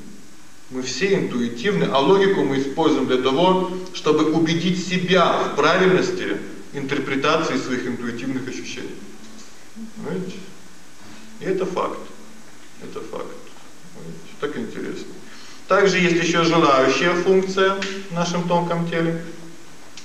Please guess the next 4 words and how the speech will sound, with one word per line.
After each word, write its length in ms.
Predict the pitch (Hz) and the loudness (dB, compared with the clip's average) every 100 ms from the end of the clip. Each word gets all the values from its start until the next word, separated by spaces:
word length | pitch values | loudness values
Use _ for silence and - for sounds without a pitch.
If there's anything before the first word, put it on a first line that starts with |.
| - - - - | -12 -14 -14 -8
Мы 140 | 147 | -2
желаем 520 | 139 151 160 160 147 - | 2 4 6 6 4 2
чего-то. 500 | 127 113 101 98 - - - - - | -2 0 0 0 -4 -8 -12 -12 -8
И 500 | 160 165 165 165 - | 2 4 4 2 -4